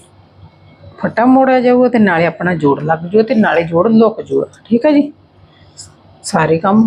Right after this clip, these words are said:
ਹੋ ਜਾਣਗੇ ਇੱਕ ਲੈਸ ਨਾਲ, ਠੀਕ ਆ। ਆਹ ਆਪਾਂ ਸਿੱਧ ਪੁੱਠ ਚੈੱਕ ਕਰਕੇ ਪੁੱਠੀ ਲੈਸ ਇਸ ਤਰ੍ਹਾਂ ਉੱਪਰ ਵੱਲ ਨੂੰ ਮੂੰਹ ਕਰਕੇ ਰੱਖ ਲਈ। ਤੇ ਆਹ ਜਿਹੜਾ ਆਪਾਂ ਕੱਪੜਾ ਲਿਆ ਫੱਟੇ ਵਾਲਾ, ਤੁਸੀਂ ਇਸ ਤਰ੍ਹਾਂ ਇਹਨੂੰ ਰੱਖ ਲਓ। ਵੈਸੇ ਵੀ ਆਪਾਂ ਜੇ ਗੁੰਮ ਕਰਕੇ ਲੈਸ ਲਾਉਣੇ ਆ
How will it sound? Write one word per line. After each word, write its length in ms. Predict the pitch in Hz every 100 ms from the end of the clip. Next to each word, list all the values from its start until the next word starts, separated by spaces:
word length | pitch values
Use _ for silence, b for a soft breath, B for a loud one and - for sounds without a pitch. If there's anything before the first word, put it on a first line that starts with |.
| 220
ਹੋ 100 | 165
ਜਾਣਗੇ 400 | 156 160 180 185
ਇੱਕ 160 | -
ਲੈਸ 320 | 156 147 - -
ਨਾਲ, 160 | 147
ਠੀਕ 200 | - -
ਆ। 80 | 302 311 B B B B B
ਆਹ 100 | 202
ਆਪਾਂ 200 | 208 208
ਸਿੱਧ 220 | 202 190 190
ਪੁੱਠ 180 | -
ਚੈੱਕ 320 | 165 - 151 -
ਕਰਕੇ 400 | 156 - 233 320 - -
ਪੁੱਠੀ 320 | 170 - 175
ਲੈਸ 300 | 165 156 -
ਇਸ 100 | 151
ਤਰ੍ਹਾਂ 240 | - 165
ਉੱਪਰ 200 | 147 156
ਵੱਲ 200 | 151 151
ਨੂੰ 120 | 151
ਮੂੰਹ 140 | 160 175
ਕਰਕੇ 280 | 196 - 175
ਰੱਖ 240 | 165 -
ਲਈ। 140 | 269 330 - _ _ _ _ _ -
ਤੇ 80 | - -
ਆਹ 160 | 180 185
ਜਿਹੜਾ 180 | 196
ਆਪਾਂ 200 | 208 -
ਕੱਪੜਾ 360 | - 180 - 160
ਲਿਆ 140 | 160
ਫੱਟੇ 320 | 160 - - 160
ਵਾਲਾ, 200 | 156 294 - _ _ -
ਤੁਸੀਂ 240 | 190 -
ਇਸ 60 | 143
ਤਰ੍ਹਾਂ 280 | - 185 247 - b b _
ਇਹਨੂੰ 240 | - 156 143
ਰੱਖ 200 | - -
ਲਓ। 180 | - - _ - _ B B B -
ਵੈਸੇ 320 | 190 180 220
ਵੀ 100 | 233
ਆਪਾਂ 220 | 254 254
ਜੇ 120 | 196 196
ਗੁੰਮ 240 | 185 180
ਕਰਕੇ 320 | 180 180 185
ਲੈਸ 280 | 180 180 -
ਲਾਉਣੇ 300 | 180 180 180
ਆ 80 | 170